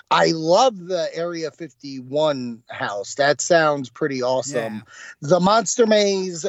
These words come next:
Speaker 1: seems, I'll, I'll be honest, the, the classic Monster fa-, Maze and Crypt Keeper's Film Vault, where I believe a Crypt Keeper Film Vault already happened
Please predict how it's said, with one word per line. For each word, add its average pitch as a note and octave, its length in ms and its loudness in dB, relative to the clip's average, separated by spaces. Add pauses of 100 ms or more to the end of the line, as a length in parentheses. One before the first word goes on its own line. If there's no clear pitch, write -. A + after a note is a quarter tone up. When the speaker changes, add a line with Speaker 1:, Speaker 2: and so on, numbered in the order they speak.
Speaker 1:
seems, F3+ 520 -8 (280)
I'll, F#3 260 4
I'll G3 140 6
be G3 160 4
honest, E3 400 0
the, D3+ 180 -10 (100)
the D3+ 200 -8
classic A#3+ 480 -2
Monster F#3 500 -6
fa-, D3+ 240 -8 (100)
Maze D3 540 -8 (400)
and A3+ 460 2
Crypt - 400 -6
Keeper's E3 640 -10
Film B3 300 2
Vault, D#3 280 -2
where D#3 480 0 (360)
I A#3 120 4
believe B3 580 -4
a F3 120 -6
Crypt G#3 320 -8
Keeper G3 300 -4
Film A#3+ 280 4
Vault F3+ 240 2 (100)
already F3 460 0
happened D#3 460 0